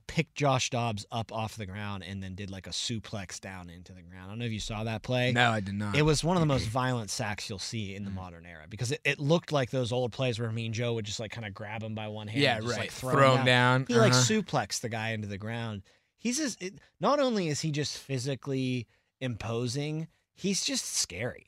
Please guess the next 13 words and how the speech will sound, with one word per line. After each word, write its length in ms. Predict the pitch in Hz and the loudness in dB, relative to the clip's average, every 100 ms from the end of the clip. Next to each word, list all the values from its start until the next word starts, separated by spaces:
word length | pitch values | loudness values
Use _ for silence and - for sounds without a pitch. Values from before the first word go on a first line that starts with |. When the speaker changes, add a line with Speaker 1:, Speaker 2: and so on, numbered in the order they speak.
| _ | _
Speaker 1:
Like, 140 | 120 - | -4 0
he's 200 | 175 151 | 4 6
Speaker 2:
Oh, 40 | |
Speaker 1:
just 120 | 147 | 6
a 100 | 202 | 6
Speaker 2:
yeah. 140 | 147 135 | 4 4
Speaker 1:
mean 300 | 147 160 147 | 4 6 4
dude 240 | 127 139 | 4 2
on 140 | 104 101 | 2 -4
that 160 | 87 | -6
football 380 | - 123 107 90 | -6 -4 -4 -6
field. 340 | - 87 73 87 | -10 -14 -14 -10
And 180 | 123 | -10